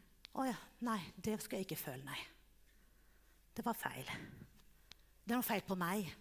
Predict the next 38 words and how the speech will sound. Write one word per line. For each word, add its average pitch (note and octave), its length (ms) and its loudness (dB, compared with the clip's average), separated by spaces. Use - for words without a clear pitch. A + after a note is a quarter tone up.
for G3+ 120 0
at G3 120 -2
jeg G#3 140 2
synes F#3+ 220 0
at F3 100 -4
det D#3 80 -2
er - 80 -6
kjedelig.» - 300 -8
Det F#3+ 140 0
er A#3+ 60 4
veldig A#3+ 200 2
lett B3 220 0
at - 100 -10
vi A3 80 4
sier A#3+ 340 -2
det. A#3 80 0
Men G#3 140 0
kanskje C#4+ 720 2
vi D4 100 2
skal - 200 -2
snu A#3+ 200 0
på G3 220 0
det G#3+ 80 2
og G#3+ 60 -2
si, G#3+ 260 2
«Ja, G3 460 0
det E3 120 -4
kan C4+ 200 0
det C#4+ 140 0
være D#3 240 -2
av D3 120 -4
og - 60 -20
til.» C3+ 260 -6
Men A3 220 2
du - 140 0
vet B3 260 2
at, - 220 -6
eh, A#3+ 260 0